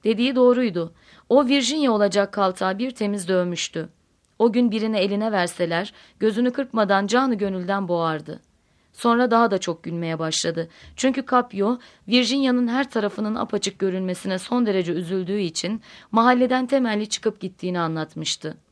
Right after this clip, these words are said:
Gervais kahkahalarla gülüyordu ama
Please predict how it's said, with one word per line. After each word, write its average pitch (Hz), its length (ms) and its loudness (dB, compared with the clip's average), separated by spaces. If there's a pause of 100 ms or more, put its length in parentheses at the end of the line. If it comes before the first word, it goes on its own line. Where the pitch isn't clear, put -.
(1400)
Gervais 247 500 4
kahkahalarla 240 680 2
gülüyordu 202 560 -2
ama 185 300 -2